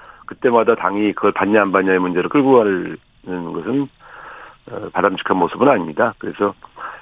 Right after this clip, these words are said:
저는 혁신위가 좋은 분들이 모여 계시고 또 논의도 진지하게 진행되고 있기 때문에 잘 정리되면 정리된 안을 나중에 발표해 주시면 그때 당이 의원총회를 열어서 그 혁신안 중에 어떤 것들을 어-, 집행할 건지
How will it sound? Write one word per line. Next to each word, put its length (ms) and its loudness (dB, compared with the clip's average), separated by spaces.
저는 200 4
혁신위가 840 4
좋은 200 0
분들이 240 2
모여 240 4
계시고 760 -2
또 140 -6
논의도 300 0
진지하게 420 0
진행되고 300 -2
있기 160 -4
때문에 460 -2
잘 240 0
정리되면 600 2
정리된 320 2
안을 440 2
나중에 300 -2
발표해 360 -2
주시면 520 0
그때 260 0
당이 280 -2
의원총회를 540 2
열어서 480 2
그 120 -4
혁신안 560 2
중에 160 -2
어떤 240 4
것들을 380 2
어-, 100 0
집행할 320 2
건지 580 -2